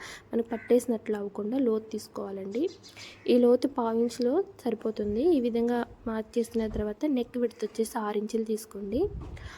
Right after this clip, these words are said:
ఆరు ఇంచులు తీసుకుని, నేను వీడియోలో చూపిస్తున్న విధంగా ఎల్ షేప్ డ్రా చేసుకుని, ఆ, రౌండ్ షేప్ అనేది ఇచ్చేసుకోండి. ఈ కింద రౌండ్ షేప్ ఇచ్చాం కదా,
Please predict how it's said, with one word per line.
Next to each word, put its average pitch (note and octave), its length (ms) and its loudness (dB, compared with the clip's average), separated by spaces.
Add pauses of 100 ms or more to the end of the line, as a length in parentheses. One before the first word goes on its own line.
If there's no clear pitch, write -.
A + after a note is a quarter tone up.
(180)
ఆరు A#3+ 200 4
ఇంచులు B3 280 4
తీసుకుని, A#3+ 440 2
నేను B3+ 200 2
వీడియోలో A#3 320 4
చూపిస్తున్న A3+ 500 -4
విధంగా A3 300 2 (120)
ఎల్ A3 120 2
షేప్ G#3+ 280 -6
డ్రా G#3 200 -6 (100)
చేసుకుని, B3 440 0 (600)
ఆ, G#3+ 240 2
రౌండ్ A#3 220 4
షేప్ A3 240 -4
అనేది A3 240 0
ఇచ్చేసుకోండి. G3+ 640 -8 (600)
ఈ C4 120 6
కింద A#3+ 360 4
రౌండ్ A#3+ 380 6
షేప్ B3+ 240 2
ఇచ్చాం G#3+ 280 -2
కదా, A3+ 560 -2